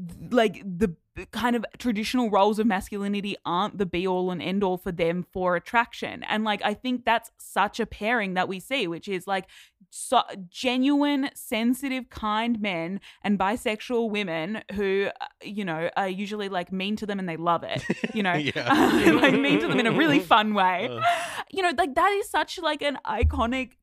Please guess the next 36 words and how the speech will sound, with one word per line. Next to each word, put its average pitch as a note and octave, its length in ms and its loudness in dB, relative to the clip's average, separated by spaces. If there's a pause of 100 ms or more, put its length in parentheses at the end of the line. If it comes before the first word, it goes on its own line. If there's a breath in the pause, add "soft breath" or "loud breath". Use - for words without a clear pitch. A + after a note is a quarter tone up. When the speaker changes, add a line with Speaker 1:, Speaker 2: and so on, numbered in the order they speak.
(100)
Speaker 1:
part A3+ 540 2
of, A#3+ 220 2
like, A#3 280 0
bisexual A3+ 680 -2
culture A#3+ 340 0
that A#3 120 -2
we B3 80 -4
don't C4 180 0
really B3 220 -2
talk C4+ 180 -2
about F#3+ 160 0
because G#3 240 -8
often G#3 280 -2
it F#3+ 80 -10 (500)
pres-, G#3+ 340 0
well, G3 200 0
like, G#3 220 -4
it, A3 180 -6
it G#3 140 -10
presents F#3+ 400 -6
as G3 100 -12
straight. D#3+ 340 -2
It's - 120 -10
a, F3 60 0
Speaker 2:
Right. G#2+ 260 -4
Speaker 1:
it's - 140 -12
a G3 60 -6
heterosexual G#3 680 -8
presenting F#3 460 -10
relationship. F3+ 680 -8 (340 loud breath)
But, A3 220 2
um, F#3+ 380 0
yeah, G#3+ 320 2
again, G#3 380 0
like, F#3 280 -6
this G#3 400 -10